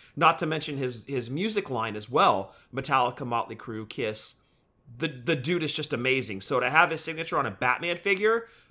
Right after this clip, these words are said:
would just be incredible and a great addition for the collection. So again, I wish I had a crystal ball to look into what is coming tomorrow, but I don't know yet.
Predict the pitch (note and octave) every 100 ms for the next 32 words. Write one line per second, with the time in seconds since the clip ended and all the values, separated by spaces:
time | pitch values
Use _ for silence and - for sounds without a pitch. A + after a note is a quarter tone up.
0 | _ - G#4+ D#3+ D#3 A2 D3 A#2+ - D#3+
1 | C#3+ A2+ G#2+ G#2+ - C3+ A2+ C3+ D#3 D#3
2 | C#3 B2+ C3 C3 A2 - A#2 A#2 - F#2+
3 | F2+ _ _ - - C3 G#2+ A2 D3 D#3+
4 | G3 A#2+ A#2+ - _ _ _ _ - A2+
5 | B2 E3 A#3 B3+ A#3 A3 G#3+ - G#3 G#3
6 | F3 F3 F3+ E3+ D3+ D3+ D3 C3+ - F#3+
7 | G3+ F3 D#3+ F3 - _ - C#3+ - F3
8 | F3 E3+ D3+ C3 C3 D3+ F3 A3+ - _
9 | _ _ _ _ _ _ - D3+ D3 D3
10 | E3+ B2+ G2 -